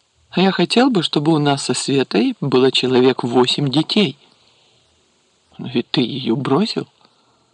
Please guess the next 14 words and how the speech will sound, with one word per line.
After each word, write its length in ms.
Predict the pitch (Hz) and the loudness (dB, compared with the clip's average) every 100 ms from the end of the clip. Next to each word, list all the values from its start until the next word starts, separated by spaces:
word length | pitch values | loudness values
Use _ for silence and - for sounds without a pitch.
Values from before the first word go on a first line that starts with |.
| _ _ | _ _
А 80 | 196 | -2
куда 220 | 220 262 | 2 2
она 160 | 359 220 | 2 -2
денется? 640 | 117 120 - - - - _ _ _ _ _ _ _ _ _ - - - - | -2 -6 -6 -10 -14 -18 _ _ _ _ _ _ _ _ _ -20 -20 -20 -4
Знаешь, 320 | 160 233 269 | 0 2 2
Влад, 340 | 127 60 - - - - - - - - - | 0 -4 -6 -14 -18 -20 -20 -20 -20 -14 -4
пока 340 | 175 226 226 | 0 2 2
мы 140 | 220 202 | 2 0
не 180 | 208 | 0
были 220 | 190 190 185 | -4 -4 -2
женаты, 600 | 208 240 330 - - - - _ - | 0 0 -2 -4 -8 -10 -20 _ -6
все 260 | 147 - 277 | -2 2 2
было 240 | 190 202 | 2 -2
хорошо. 500 | - 170 139 - - | -4 -8 -10 -12 -14